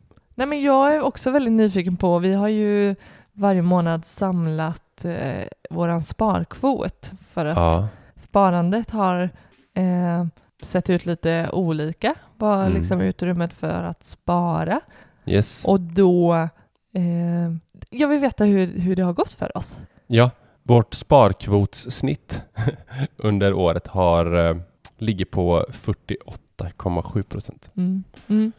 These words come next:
Speaker 2: Så fyrtioåtta komma sju procent
Speaker 1: Ja.
Speaker 2: av våra inkomster har vi lagt på sparande.
Speaker 1: Mm.
Speaker 2: Netto.
Speaker 1: Det går ju inte, känner jag, att vara missnöjd över, eftersom,
Speaker 2: Mm.
Speaker 1: eh, vi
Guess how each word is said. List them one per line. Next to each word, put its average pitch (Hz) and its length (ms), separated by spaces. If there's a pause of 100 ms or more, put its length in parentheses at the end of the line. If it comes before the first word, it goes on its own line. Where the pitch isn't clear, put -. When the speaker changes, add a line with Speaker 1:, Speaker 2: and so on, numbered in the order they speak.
(140)
Speaker 2:
Så - 120
fyrtioåtta 131 480
komma 120 160
sju 107 120
procent 90 540
Speaker 1:
Ja. - 100
Speaker 2:
av 90 140
våra 85 200
inkomster 85 760
har 82 200
vi 82 100 (220)
lagt - 260
på - 80
sparande. - 460
Speaker 1:
Mm. 202 260 (400)
Speaker 2:
Netto. - 400 (280)
Speaker 1:
Det 185 460
går 180 420
ju 185 220
inte, 196 320
känner 180 280
jag, 160 340
att 160 160
vara 170 260
missnöjd 185 760
över, - 600 (420)
eftersom, 156 1000
Speaker 2:
Mm. 156 160
Speaker 1:
eh, - 60 (180)
vi 160 640